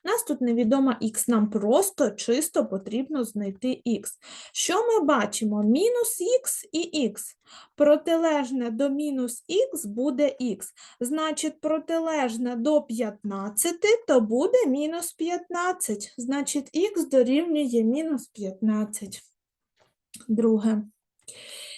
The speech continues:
Мінус y дорівнює мінус одна ціла сім десятих. Нам потрібно знайти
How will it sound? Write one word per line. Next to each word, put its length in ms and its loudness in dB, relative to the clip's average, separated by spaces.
Мінус 640 2
y 440 0
дорівнює 760 2
мінус 520 0
одна 320 2
ціла 460 -4
сім 380 -4
десятих. 580 -2
Нам 220 2
потрібно 500 2
знайти 600 4